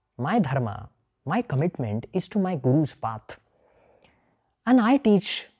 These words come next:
these yoga techniques. And that's it. That is what is my life aim and goal. I don't see any point in me changing that role.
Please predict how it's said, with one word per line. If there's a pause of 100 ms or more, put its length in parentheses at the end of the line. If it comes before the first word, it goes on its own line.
these
yoga
techniques. (680)
And
that's
it. (180)
That
is
what
is
my (580)
life
aim
and
goal. (1500)
I
don't
see
any (340)
point
in
me
changing
that (580)
role.